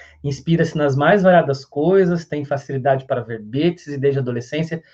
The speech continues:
já mostrava a tendência para a escrita. Passou de, a registrar desde dois mil e treze suas emoções e intenções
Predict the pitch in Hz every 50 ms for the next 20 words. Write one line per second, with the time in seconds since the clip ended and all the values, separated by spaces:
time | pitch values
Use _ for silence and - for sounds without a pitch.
0 | _ _ _ _ _ _ 120 120 147 143 143 139 - - - - 143 147 160 160
1 | 160 160 160 - 143 139 131 120 135 135 151 160 - - 156 - 156 147 156 160
2 | - - _ - 139 143 135 139 _ - 110 98 - - _ _ _ _ _ _
3 | _ _ _ _ _ _ - 143 139 135 - - - - 151 147 143 147 165 196
4 | 202 165 165 156 160 - 151 147 143 139 131 131 139 139 127 143 131 - - 143
5 | 135 135 127 135 131 127 123 139 139 131 135 147 156 160 - 156 151 160 170 170
6 | 170 165 - 190 185 170 190 185 190 190 185 - - 156 151 160 165 143 156 170
7 | 170 175 175 185 175 170 - 135 131 135 135 131 - -